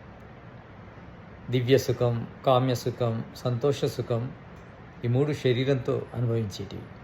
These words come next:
ఆధ్యాత్మిక సుఖం శరీరము లేకుండా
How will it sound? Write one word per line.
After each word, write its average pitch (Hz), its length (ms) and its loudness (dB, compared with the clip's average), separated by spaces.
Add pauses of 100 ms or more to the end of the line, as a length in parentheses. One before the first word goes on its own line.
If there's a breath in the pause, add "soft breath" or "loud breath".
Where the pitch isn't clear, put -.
(1200)
ఆధ్యాత్మిక 113 460 0
సుఖం 135 280 -4 (2000)
శరీరము 143 480 6
లేకుండా 117 460 2